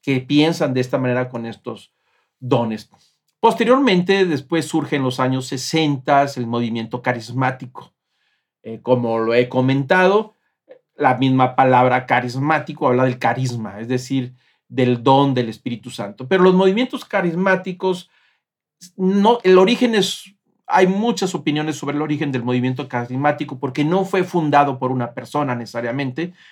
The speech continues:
como el movimiento pentecostal sí fue fundado por una persona. En este caso no.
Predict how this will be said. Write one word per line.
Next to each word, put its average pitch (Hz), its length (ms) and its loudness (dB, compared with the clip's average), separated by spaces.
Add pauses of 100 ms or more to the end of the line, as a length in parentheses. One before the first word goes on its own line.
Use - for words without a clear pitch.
(100)
como 190 200 4
el 180 80 4
movimiento 180 440 2
pentecostal 135 680 -6
sí 165 160 -8
fue 156 160 -2
fundado 135 480 -4
por 120 140 -8
una 123 220 -4
persona. 123 440 -10 (280)
En 170 120 -2
este 202 260 -4
caso 170 260 -4
no. 110 220 -6